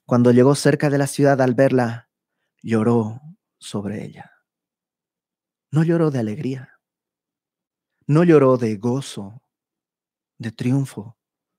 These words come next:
Lloró con dolor. Jesús lloró al ver la ciudad. ¿Por qué?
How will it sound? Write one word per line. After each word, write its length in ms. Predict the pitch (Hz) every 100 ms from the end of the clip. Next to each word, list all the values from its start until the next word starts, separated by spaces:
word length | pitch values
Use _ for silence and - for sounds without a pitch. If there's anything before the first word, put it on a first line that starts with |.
| _ _ _ _ -
Lloró 560 | 117 110 123 135 143 _ _ _ _
con 200 | 113 107
dolor. 480 | 101 101 104 - _ _ _ _ _ _ _ _ _ _ _
Jesús 720 | - - - 131 135 - - _ _ _ _ 135
lloró 480 | 123 117 120 131
al 200 | 131 120
ver 220 | 117 120 127
la 160 | 120
ciudad. 680 | 127 127 110 107 107 107 - _ _ _ _ _ _ _ _ _ _ _
¿Por 160 | - 170
qué? 440 | 208 233 175 117